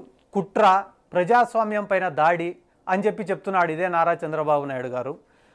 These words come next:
"హత్యలు చేసిన ప్రజలు నన్ను నమ్ముతారు, వెన్నుపోట్లు పొడిచిన ప్రజలు నన్ను నమ్ముతారు, ఆర్థిక నేరాలు చేసిన ప్రజలు నన్ను నమ్ముతారు" అని అనుకుంటున్న చంద్రబాబు నాయుడు గారు ఇన్ని రోజులు మీరు అలానే నమ్మినారు, ప్రజలను నమ్మించినారు కూడా.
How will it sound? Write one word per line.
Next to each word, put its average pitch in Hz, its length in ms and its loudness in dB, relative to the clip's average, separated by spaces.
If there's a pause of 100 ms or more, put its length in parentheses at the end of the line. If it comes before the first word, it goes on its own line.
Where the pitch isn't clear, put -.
(140)
"హత్యలు 277 440 2
చేసిన 254 400 0
ప్రజలు 233 360 0
నన్ను 220 200 -2
నమ్ముతారు, 196 520 0 (500)
వెన్నుపోట్లు 254 580 2
పొడిచిన 254 400 0
ప్రజలు 240 400 0
నన్ను 220 200 -2
నమ్ముతారు, 196 560 0 (400)
ఆర్థిక 233 460 2
నేరాలు 269 440 4
చేసిన 262 320 -2
ప్రజలు 254 400 0
నన్ను 226 240 -2
నమ్ముతారు" 214 460 0
అని 196 180 -2
అనుకుంటున్న 185 500 -8
చంద్రబాబు 165 400 -2
నాయుడు 160 240 -4
గారు 160 260 -2 (380)
ఇన్ని 190 180 -2
రోజులు 226 360 0
మీరు 202 180 -2
అలానే 190 360 2
నమ్మినారు, 185 600 -2
ప్రజలను 180 520 -4
నమ్మించినారు 170 560 -4
కూడా. 151 200 -2